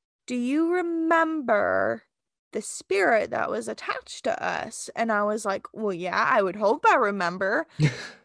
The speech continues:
Speaker 1: If nobody knows, there was a, um, I'm, I'm pretty sure I mentioned this before. I think I had because of, um,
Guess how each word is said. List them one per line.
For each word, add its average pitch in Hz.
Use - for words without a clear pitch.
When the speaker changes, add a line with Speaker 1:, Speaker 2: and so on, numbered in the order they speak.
Speaker 1:
If 277
nobody 262
knows, 240
there 220
was 214
a, 214
um, 202
I'm, 254
I'm 254
pretty 330
sure 269
I 233
mentioned 214
this 196
before. 202
I 214
think 208
I 202
had 202
because 202
of, 196
um, 190